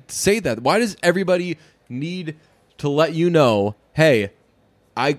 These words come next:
I cry when it comes to Mister Rogers"?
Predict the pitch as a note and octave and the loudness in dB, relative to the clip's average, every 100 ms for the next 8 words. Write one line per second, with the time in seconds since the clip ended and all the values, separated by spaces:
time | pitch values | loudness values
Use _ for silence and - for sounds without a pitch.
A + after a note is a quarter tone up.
0 | - A#2 C3+ - B2 A#2+ A2+ G2 A2+ - | -4 -4 -4 0 2 4 2 -2 -10 -4
1 | A2+ G#2+ - G#2+ - G#2+ A2 - G2 G#2+ | -2 -2 -4 -8 -6 -6 -4 -4 -2 -2
2 | A2 F2 F#2 - - | -4 -8 -12 -14 -16